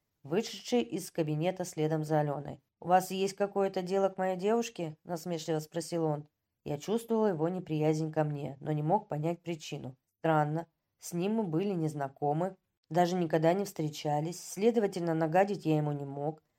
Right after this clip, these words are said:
несмотря на эту мою выдающую способность. Хотя нет, я его видел один раз в спортзале,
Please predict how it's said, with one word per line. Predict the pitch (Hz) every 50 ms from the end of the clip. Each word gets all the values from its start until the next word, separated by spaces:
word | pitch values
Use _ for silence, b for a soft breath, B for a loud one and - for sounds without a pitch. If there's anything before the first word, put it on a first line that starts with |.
| _ _ _ -
несмотря | 170 180 185 185 214 220 226 226 226 214 190
на | 170
эту | 170 - - 196 190 170 160
мою | 160 156 156 160 180 180
выдающую | 180 175 156 156 147 147 165 170 - - 170 170
способность. | 165 - - 190 185 - - 175 147 131 135 - - - _ _ _ _ _ _ _
Хотя | - - 156 151 156 220 240
нет, | 254 240 202 180 165 156 - - -
я | 151 156 165 190
его | 226 226 254
видел | 240 214 214 180 151 156 151 151
один | 156 156 151 151 151
раз | 151 151 147 139 -
в | - -
спортзале, | - - 170 180 185 180 175 185 170 151 143 139 139 151